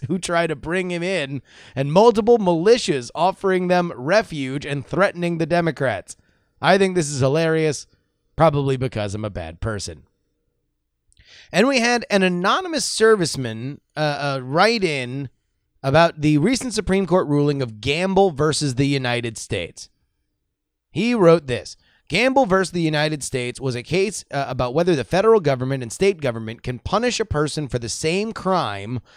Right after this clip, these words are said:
without violating protections in the Bill of Rights about double jeopardy. The blue team was concerned that if this was not allowed,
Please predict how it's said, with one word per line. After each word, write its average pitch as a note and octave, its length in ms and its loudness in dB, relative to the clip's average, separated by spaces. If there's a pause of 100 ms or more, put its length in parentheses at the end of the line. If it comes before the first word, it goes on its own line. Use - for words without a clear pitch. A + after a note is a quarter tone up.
(140)
without C3+ 420 2
violating F#3+ 640 0
protections C#3 600 -2
in D#3+ 100 -2
the F3 60 -2
Bill B2+ 260 -2
of C#3+ 160 -2
Rights A2 320 -6
about C#3 320 -4
double G#2+ 240 -6
jeopardy. D3 640 2 (540)
The B2 80 -6
blue D4+ 320 4
team D3 360 -2
was D3+ 160 -4
concerned F3+ 540 -4
that D3+ 100 -2
if C3+ 120 -6
this E3 180 -2
was C#3 160 -2
not F3+ 380 0
allowed, D3 720 -2